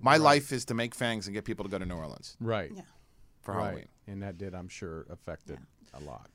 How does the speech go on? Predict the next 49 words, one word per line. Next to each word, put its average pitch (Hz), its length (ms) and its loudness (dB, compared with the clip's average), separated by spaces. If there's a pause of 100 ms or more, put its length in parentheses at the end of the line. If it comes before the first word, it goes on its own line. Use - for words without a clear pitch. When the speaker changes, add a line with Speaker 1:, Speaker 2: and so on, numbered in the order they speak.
(120)
Speaker 3:
So, 233 340 -6
Speaker 2:
Yeah. - 80 -8
Speaker 3:
but, 254 180 -2
but 294 160 -6
there's 294 220 -4
this 285 100 -8
people 349 300 -8
that 240 160 -4
peop-, - 260 -10
that, 220 260 -10
there's 233 240 -8
this 240 240 -2
<clears throat> 120 60 -12
hope, 311 300 -2
there's 208 200 -8
this 202 200 -14
"we 262 100 -6
could 269 180 -10
do 269 160 -6
this" 190 400 -8
kind 196 220 -10
of 190 100 -16
thing 196 220 -12
that 190 140 -8
I 190 80 -8
like 196 240 -12
about 185 260 -12
both 185 220 -10
cities - 640 -16
a 180 100 -12
lot. 90 460 -14 (180)
Speaker 2:
Oh, 120 120 -6
that's 120 260 -8
great. 120 240 -4
Yeah, 120 220 0
I, 127 160 0
Speaker 3:
Yeah. 139 120 -6
Speaker 2:
I 131 60 -6
mean, 131 360 0 (380)
like 135 140 0
I - 40 0
said, 131 400 0
it, 123 160 -12 (220)
it - 60 -14
sounds 139 280 -4
like 113 200 -6
that 104 100 -12
you 107 120 -8
guys, 101 520 -8